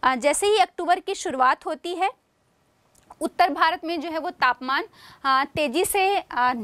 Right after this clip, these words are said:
गिरने लगता है, कम होने लगता है, और नवंबर के, अ, स्टार्टिंग वीक में या उत्तरार्ध में ही देखेंगे, नवंबर के शुरुआती जो सप्ताह होते हैं, वहाँ पर, अ, उत्तर पश्चिम भारत में जो, अ, निम्न दाब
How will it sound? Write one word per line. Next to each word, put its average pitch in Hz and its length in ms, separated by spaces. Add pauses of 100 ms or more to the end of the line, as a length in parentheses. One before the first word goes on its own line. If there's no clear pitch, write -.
(140)
गिरने 302 360
लगता 339 300
है, 359 220
कम 311 140
होने 320 260
लगता 311 320
है, 330 200 (320)
और - 160
नवंबर 302 580
के, 392 340
अ, - 380
स्टार्टिंग 285 560
वीक 320 300
में 302 180 (380)
या 370 320
उत्तरार्ध 302 640
में 381 140
ही 370 120
देखेंगे, 302 480
नवंबर 269 440
के 320 340
शुरुआती 262 480
जो 302 120
सप्ताह - 380
होते 254 280
हैं, 320 80
वहाँ 285 280
पर, 320 140 (460)
अ, 262 280 (460)
उत्तर 403 260
पश्चिम 392 400
भारत 302 340
में 320 180
जो, 392 300 (260)
अ, 262 200
निम्न 349 420
दाब 302 180